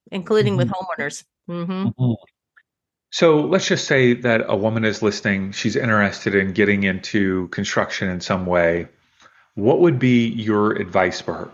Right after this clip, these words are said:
Speaker 2: to her? I've heard you say, "Get into construction management, get into project management."
Speaker 1: Mm-hmm.
Speaker 2: But, so she's heading down that road. What is your advice or wisdom that you'd want to share with her today?
Speaker 1: Well, look at project management,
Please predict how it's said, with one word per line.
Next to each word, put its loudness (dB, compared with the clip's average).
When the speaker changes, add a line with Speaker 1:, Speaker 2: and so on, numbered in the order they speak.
Speaker 2:
to -4
her? 0
I've -2
heard 2
you -2
say, 0
"Get 2
into 2
construction -2
management, -4
get 2
into 2
project 0
management." -4
Speaker 1:
Mm-hmm. -2
Speaker 2:
But, 0
so 0
she's -2
heading 2
down 2
that -2
road. 2
What 2
is 2
your 2
advice 0
or -2
wisdom -4
that -6
you'd -4
want -2
to -6
share 2
with 0
her -2
today? -4
Speaker 1:
Well, 4
look 2
at -6
project 0
management, 0